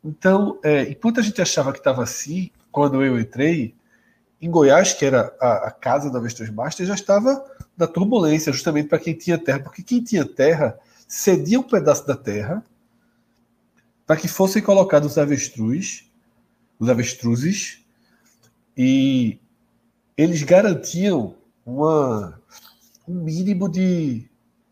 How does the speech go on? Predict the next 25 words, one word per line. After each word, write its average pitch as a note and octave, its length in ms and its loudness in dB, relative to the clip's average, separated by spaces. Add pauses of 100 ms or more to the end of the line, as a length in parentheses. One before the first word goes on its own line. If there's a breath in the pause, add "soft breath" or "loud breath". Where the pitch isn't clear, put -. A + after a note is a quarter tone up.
(1000)
de F#3 80 -4
filhotes, C#3 580 2
digamos A2+ 340 -4
assim, G2+ 420 -10 (640)
tá? B2 340 -6
Eu D#3 120 -4
não D#3+ 80 0
lembro C#3 220 0
exatamente C3+ 440 -4
o B2+ 40 -4
termo, C3 380 -2
mas, C#3+ 200 2
tipo, G#2+ 340 -4 (400 soft breath)
se - 200 -6
colocar C3 840 2
dez C#3 320 4
ovos C3 340 4
e B2 60 -8
saírem B2+ 540 -2 (140)
quatro, C#3 420 2
eles D#3 140 -6
garantem D3 460 0
a D3 40 -6
compra D#3 400 -6
de F3 240 -2